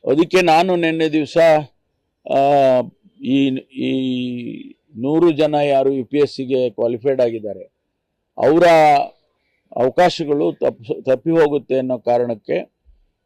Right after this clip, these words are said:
ಆ, ನಾವು ಮಧು ಬಂಗಾರಪ್ಪನವ್ರನ್ನ ರಿಕ್ವೆಸ್ಟ್ ಮಾಡಿ,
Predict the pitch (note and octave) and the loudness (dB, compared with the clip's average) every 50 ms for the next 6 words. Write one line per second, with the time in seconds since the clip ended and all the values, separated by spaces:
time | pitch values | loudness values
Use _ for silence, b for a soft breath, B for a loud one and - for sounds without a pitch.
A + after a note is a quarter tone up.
0 | _ _ _ _ - - B2 B2 B2 A#2+ A#2+ A#2+ B2 C3 C#3+ D3+ D3+ D3+ D3 D3 | _ _ _ _ -10 -6 -4 -2 -2 -2 -4 -4 -2 0 0 0 0 -2 -2 -4
1 | C#3+ C#3 C3+ C3+ C3 - - _ _ _ _ _ _ - - A#2 B2+ D3 D#3 D3 | -4 -4 -4 -4 -4 -6 -8 _ _ _ _ _ _ -12 -8 -4 -2 0 2 0
2 | D3 C#3+ C#3+ C#3 C3 B2+ A2 - B2 B2 A#2+ A#2+ A#2 A#2 A2+ A2 A2+ G#2+ - C#3+ | 0 2 2 2 2 2 0 -2 -4 -4 -4 -4 -4 -4 -4 -4 -6 -4 -2 0
3 | D#3 D3 - - - C#3 C3 B2+ B2+ B2+ B2 G#2+ F#2 - _ _ _ | 0 0 -2 -6 -10 -8 -6 -6 -4 -4 -6 -8 -8 -12 _ _ _